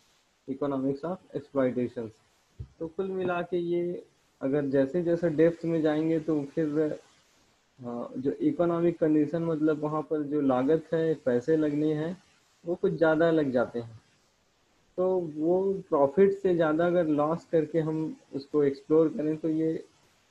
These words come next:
ये इन-, एक factors है जिसमें हम,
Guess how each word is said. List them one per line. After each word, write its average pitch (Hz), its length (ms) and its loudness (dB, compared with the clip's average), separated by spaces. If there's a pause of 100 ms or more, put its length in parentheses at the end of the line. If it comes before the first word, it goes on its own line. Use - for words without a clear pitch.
(320)
ये 165 100 -6
इन-, - 480 -8
एक 151 480 0
factors 180 440 -2
है 180 200 2
जिसमें 156 480 -4
हम, 151 320 -2